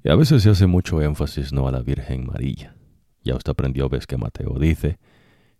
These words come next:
que María, o que María no es la mamá de Jesús, aunque Jesús como hombre, eh, claro, no, María es su mamá, pero Jesús no es un hombre como cualquier hombre, ¿no? Jesús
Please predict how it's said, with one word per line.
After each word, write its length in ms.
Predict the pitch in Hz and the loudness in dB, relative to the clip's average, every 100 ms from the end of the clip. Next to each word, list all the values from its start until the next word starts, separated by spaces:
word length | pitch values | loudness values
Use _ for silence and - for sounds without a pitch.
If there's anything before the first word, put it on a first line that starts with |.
| _ - | _ -10
que 480 | 71 71 69 65 - - | -6 -4 -4 -6 -10 -10
María, 800 | 73 69 69 98 95 78 76 - _ _ _ _ _ - | -6 -4 0 2 2 -2 -6 -10 _ _ _ _ _ 0
o 120 | 73 | 0
que 280 | - 71 65 - | 2 0 0 0
María 500 | 78 76 76 73 67 | 2 2 4 4 4
no 160 | 67 | 2
es 140 | 65 - | 0 -4
la 80 | |
mamá 320 | 62 64 64 64 | -4 -2 0 0
de 120 | 65 | 0
Jesús, 400 | 69 - 135 92 | 0 2 2 2
aunque 360 | 80 - 67 _ _ _ _ _ _ - - _ _ _ _ - | -2 -2 -6 _ _ _ _ _ _ -20 -20 _ _ _ _ -6
Jesús 360 | - 104 147 139 | 2 6 6 6
como 340 | 127 110 101 | 6 6 8
hombre, 300 | 85 82 107 - - - - | 6 6 2 0 -8 -12 -4
eh, 120 | - | -4
claro, 300 | - 95 71 | 2 2 4
no, 120 | 62 | 2
María 420 | 65 65 71 71 67 | 2 2 2 2 0
es 100 | - | -2
su 120 | 71 | -2
mamá, 480 | 71 71 69 - _ _ _ _ _ - _ _ _ - | -2 -2 -4 -6 _ _ _ _ _ -20 _ _ _ -4
pero 200 | 73 67 | -2 0
Jesús 380 | 71 71 73 | -2 2 0
no 180 | 71 69 | 2 0
es 180 | 65 - | 0 -4
un 140 | 62 | -4
hombre 440 | 65 67 65 65 58 - _ _ _ | -2 -2 -2 -6 -8 -14 _ _ _
como 300 | - - 57 - | -14 -10 -10 -8
cualquier 380 | - - 62 | -8 -4 2
hombre, 280 | 90 78 53 | 4 4 0
¿no? 160 | 57 60 | -4 -6
Jesús 680 | - - 76 73 73 - | -8 -4 0 2 0 -6